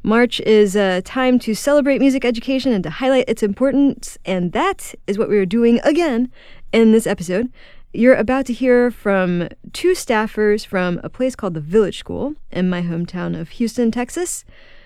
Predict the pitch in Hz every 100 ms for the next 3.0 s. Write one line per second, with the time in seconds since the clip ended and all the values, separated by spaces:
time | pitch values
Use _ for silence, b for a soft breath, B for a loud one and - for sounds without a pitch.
0 | b b _ - - 302 285 - - B
1 | B - 220 220 214 285 247 - 277 262
2 | 233 214 196 - 175 - 320 - -